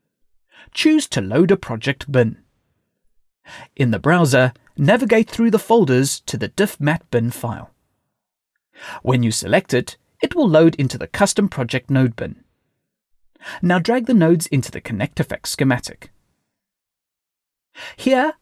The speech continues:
I have already made a setup to show you the potential of what you can do. Connect the output of the difference mat into the Gmask's front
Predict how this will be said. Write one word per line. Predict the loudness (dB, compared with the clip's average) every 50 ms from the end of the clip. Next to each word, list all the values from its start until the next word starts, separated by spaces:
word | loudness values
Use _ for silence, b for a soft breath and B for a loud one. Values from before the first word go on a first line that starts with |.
| _ 2
I | 4 4 4
have | 4 2
already | 0 0 2 2 2 4 4 4
made | 4 4 2 0 -2
a | -4
setup | -6 -4 -2 -2 -2 -2 -2 -4 -4 -4 -4
to | 0 0 0
show | 2 0 0
you | 2 2 2 2
the | 2
potential | 0 -2 -4 -4 0 2 2 4 4 2 0 -2 -4 -2 -2
of | -4 -4 -4
what | -6 -8 -8 -6 -6
you | -6
can | 0 2 2 4
do. | 6 4 4 4 0 _ _ _ _ _ _ _ _ _ _ _ _ _ _ _ _ _ _ B B B B B B -12
Connect | -10 -6 -4 -4 -4 -4 -2
the | -2 0 0
output | 0 0 -2 -2 -4 -4 -2 -2
of | -6 -6 -6
the | -6
difference | -2 0 0 0 0 -2 -4 -2 0
mat | 0 0 -2 -2 -6 -8 _
into | 0 0 0 0
the | -2 -2
Gmask's | -2 -2 0 0 2 4 4 4 2 0 -4 -6 -10 -12
front | -14 -14 -10 -6 -4 -4 -4 -4 -6